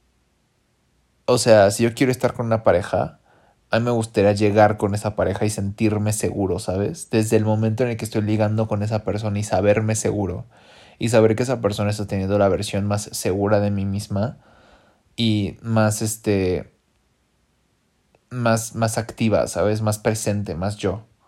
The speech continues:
Porque, pues, al, al chile, o sea, soy un súper chingón, no mames, tengo un trabajo chido,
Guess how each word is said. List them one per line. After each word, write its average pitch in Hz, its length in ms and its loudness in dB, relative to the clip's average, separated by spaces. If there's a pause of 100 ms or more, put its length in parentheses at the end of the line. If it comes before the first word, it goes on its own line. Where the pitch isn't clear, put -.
(380)
Porque, 110 240 0
pues, 107 220 -6
al, 92 160 -4
al 110 140 0
chile, 143 280 0
o 98 100 0
sea, 85 200 -6 (640)
soy 117 220 -2
un 151 80 -2
súper 117 320 -2
chingón, 104 400 0
no 110 100 0
mames, 113 380 0
tengo 113 220 -2
un 151 100 -2
trabajo 101 400 4
chido, 101 760 2